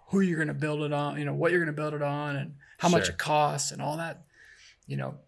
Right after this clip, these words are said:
Speaker 1: once you have that content, man, then you can crank it
Speaker 2: You're
Speaker 1: together.
Speaker 2: good to go. See,
Speaker 1: So
Speaker 2: I
Speaker 1: you went with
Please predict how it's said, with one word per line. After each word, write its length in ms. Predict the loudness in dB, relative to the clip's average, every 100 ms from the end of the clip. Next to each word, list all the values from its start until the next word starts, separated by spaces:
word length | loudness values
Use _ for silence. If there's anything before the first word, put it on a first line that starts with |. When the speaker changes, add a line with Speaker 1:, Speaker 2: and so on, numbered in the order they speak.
| _ -6
Speaker 1:
once 240 | -2 0
you 60 | 4
have 160 | 6
that 220 | 6 4
content, 640 | 0 2 4 4 2 -4 -4
man, 460 | -4 -4 -4 -8 -14 _
then 160 | -8 -6
you 80 | -6
can 200 | -10 -10
crank 340 | -6 -6 -6
it 100 | -8
Speaker 2:
You're 100 | -6
Speaker 1:
together. 160 | -4 -4
Speaker 2:
good 40 |
to 60 | -4
go. 240 | -6 -6 -10 _ -20 -14
See, 220 | -2 4 10
Speaker 1:
So 140 | 12
Speaker 2:
I 80 | 12
Speaker 1:
you 80 | 10
went 240 | 8 6
with 320 | 4 2 0